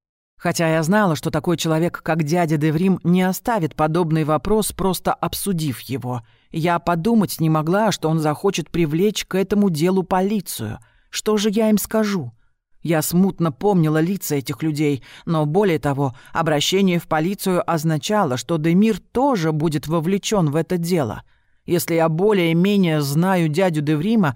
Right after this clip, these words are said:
то он наверняка захочет поговорить и с ним. "В этом нет необходимости, дядя Деврим".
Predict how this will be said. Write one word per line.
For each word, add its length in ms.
то 140
он 280
наверняка 540
захочет 500
поговорить 720
и 100
с 220
ним. 380
"В 100
этом 280
нет 180
необходимости, 800
дядя 360
Деврим". 400